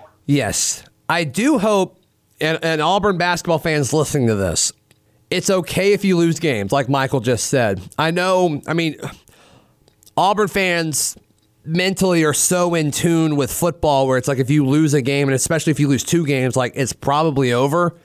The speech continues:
And obviously basketball is not like that. I mean, Auburn was finally playing their best ball of the season at the end of last year.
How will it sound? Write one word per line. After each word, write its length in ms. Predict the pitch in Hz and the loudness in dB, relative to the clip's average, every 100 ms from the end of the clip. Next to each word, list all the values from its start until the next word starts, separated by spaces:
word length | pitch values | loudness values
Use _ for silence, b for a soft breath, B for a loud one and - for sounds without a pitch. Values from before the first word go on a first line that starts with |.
| b b b b b b | b b b b b b
And 80 | |
obviously 280 | 156 160 151 | -2 0 0
basketball 480 | 135 135 135 151 135 | 0 0 -2 0 0
is 100 | 107 | 0
not 220 | 131 123 | 0 0
like 260 | 104 117 110 | 0 0 0
that. 180 | 104 101 | -2 -2
I 40 | |
mean, 340 | 110 107 92 _ - _ _ _ _ - | -2 -2 -4 _ -20 _ _ _ _ -2
Auburn 560 | 147 233 254 185 139 | 2 2 0 -2 -4
was 200 | 120 151 | -2 -4
finally 520 | - - 160 190 190 160 | -4 -4 -2 0 0 0
playing 380 | 170 160 151 | 0 0 0
their 120 | 143 160 | 0 0
best 380 | 127 160 135 | 0 -2 -2
ball 300 | 120 151 160 | 0 2 2
of 60 | 143 | 2
the 60 | 127 | 0
season 440 | - 151 170 143 | 0 0 2 0
at 40 | |
the 120 | 120 135 | 0 0
end 120 | 131 | 0
of 80 | 107 | 0
last 400 | 131 180 - 123 | 0 0 -4 -2
year. 320 | 120 127 | 0 0